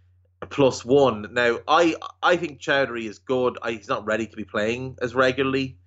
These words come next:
but I think he showed me against Liverpool one great, great tackle where he chased Sadio Mane for about forty yards and made an absolutely incredible tackle on the edge of his own box.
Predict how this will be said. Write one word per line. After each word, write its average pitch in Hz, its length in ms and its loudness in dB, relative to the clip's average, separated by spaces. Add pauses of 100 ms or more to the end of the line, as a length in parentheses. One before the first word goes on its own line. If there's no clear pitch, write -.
(380)
but 120 120 2
I 110 60 4
think 123 260 -6 (640)
he 117 160 -16
showed 208 360 2
me 120 240 -8 (260)
against 113 360 -6
Liverpool 107 520 -2 (1040)
one 143 300 0
great, 113 640 0 (440)
great 139 500 2
tackle 127 440 -2
where 107 160 -2
he 101 100 -6
chased 139 580 -4 (360)
Sadio 120 460 0
Mane 120 320 0
for - 120 -12
about 101 180 -8
forty 123 400 -2
yards 113 440 2
and 101 100 -12
made 104 140 -4
an 101 100 -4
absolutely 95 760 -6
incredible 110 520 -4
tackle 113 400 -4
on 90 40 -12
the 101 120 -8
edge 107 180 -4
of 95 60 -18
his 92 100 -12
own 101 180 -6
box. 110 480 0